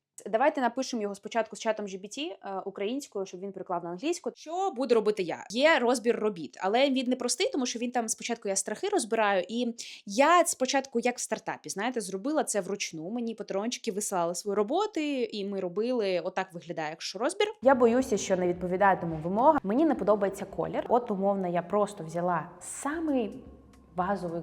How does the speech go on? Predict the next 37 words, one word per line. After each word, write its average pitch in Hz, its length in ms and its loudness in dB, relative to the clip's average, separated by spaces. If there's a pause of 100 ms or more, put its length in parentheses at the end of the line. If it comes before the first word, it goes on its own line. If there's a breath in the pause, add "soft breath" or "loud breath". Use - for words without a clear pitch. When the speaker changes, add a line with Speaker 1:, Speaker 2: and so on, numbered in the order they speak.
Speaker 1:
І 294 80 0
тепер 311 200 -2
я 370 60 0
хочу 247 200 -4
зробити 247 340 0
форму, 370 420 0
де 220 100 -2
вони 208 200 -6
будуть 208 240 -2
самі 285 320 -2
це 208 200 -6
підгружати. - 580 -8 (520 loud breath)
Тож 302 200 2
сьогодні 370 300 0
ми 403 60 -2
будемо 277 240 2
робити 285 300 0
форму. 202 520 -2 (200 loud breath)
Е, 185 180 -2
чому 247 340 0
не 185 140 -6
кожна 208 300 -2
людина 202 300 0
може 175 260 -6
за 170 120 -8
штучним 180 300 -6
інтелектом 175 320 -8
це 175 120 -12
зробити? 170 400 -6
Тому 175 220 -12
що 185 140 -10
все 262 280 -2
ж 285 120 -6
таки 285 500 -2
не 202 140 -6
забуваємо, 202 560 -2
що 175 160 -12